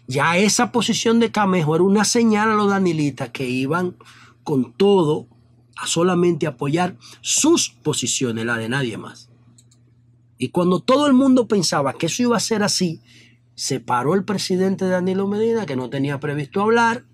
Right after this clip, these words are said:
que no había hablado en el acto, y dijo, "No, aquí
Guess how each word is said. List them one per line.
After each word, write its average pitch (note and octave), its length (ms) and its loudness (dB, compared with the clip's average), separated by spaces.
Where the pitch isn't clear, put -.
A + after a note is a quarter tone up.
que C3 100 -4
no B2 80 -2
había C#3 160 0
hablado C#3+ 320 0
en F#3 60 0
el A3 100 2
acto, A3+ 420 -2
y B2+ 80 -6
dijo, C3 320 -2
"No, D3+ 380 0
aquí B3 720 -2